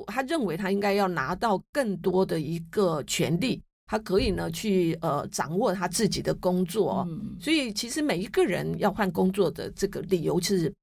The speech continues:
Speaker 1: 不太一样的。
Speaker 2: 嗯。
Speaker 1: 嗯。
Speaker 2: 不过就是，呃，就像老师的这次的新书，就这世界是留给胆子大的人。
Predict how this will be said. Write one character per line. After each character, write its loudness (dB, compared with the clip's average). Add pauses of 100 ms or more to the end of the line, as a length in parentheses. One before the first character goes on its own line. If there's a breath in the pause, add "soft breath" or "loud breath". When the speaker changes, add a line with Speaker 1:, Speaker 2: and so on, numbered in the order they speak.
(180)
Speaker 1:
不 -4
太 0
一 -8
样 -6
的。 -4
Speaker 2:
嗯。 4
Speaker 1:
嗯。 -2 (200)
Speaker 2:
不 -8
过 0
就 2
是， -4 (140)
呃， -2
就 -4
像 2
老 0
师 -2
的 2
这 2
次 0
的 0
新 2
书， -2
就 2
这 0
世 4
界 2
是 0
留 2
给 -2
胆 -2
子 -4
大 0
的 -6
人。 -10